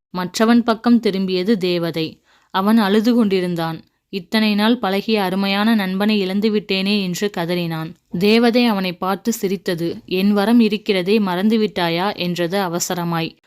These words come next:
அவன், "என் நண்பன் என்னுடன் வந்து சேர வேண்டும்" என்றான். அடுத்த வினாடி போனவன் தலையில் அடித்து கொண்டு வந்து நின்றான். "அட பாவி, இப்படி செய்து விட்டாயே!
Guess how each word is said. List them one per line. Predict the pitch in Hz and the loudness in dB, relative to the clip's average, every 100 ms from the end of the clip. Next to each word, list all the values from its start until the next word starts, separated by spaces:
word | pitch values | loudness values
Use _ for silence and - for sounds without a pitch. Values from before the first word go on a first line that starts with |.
| _ | _
அவன், | 196 202 214 220 | 2 4 4 0
"என் | 190 | -2
நண்பன் | 196 190 214 240 | 0 2 2 4
என்னுடன் | 233 196 202 202 226 | 4 2 0 0 2
வந்து | 214 202 | 2 -2
சேர | 202 185 185 | -4 -4 -2
வேண்டும்" | 196 190 196 208 | -2 0 0 0
என்றான். | 180 160 165 160 - _ _ | -2 -4 -6 -10 -16 _ _
அடுத்த | - 185 202 247 | -4 -2 2 2
வினாடி | 220 208 208 208 | 2 2 2 0
போனவன் | 226 190 196 214 220 | -2 -2 0 2 2
தலையில் | 220 175 185 226 | 2 0 2 2
அடித்து | 202 202 - | 2 0 -4
கொண்டு | 202 180 190 | -6 -4 -2
வந்து | 196 180 190 | -2 -2 -4
நின்றான். | 175 165 175 165 - - | -4 -4 -6 -8 -12 -8
"அட | 185 175 | -2 -2
பாவி, | - 190 214 233 | 2 4 6 4
இப்படி | 196 - 208 220 | 2 0 0 0
செய்து | 220 220 214 | 2 2 2
விட்டாயே! | 240 233 214 202 202 202 | 0 0 0 2 2 0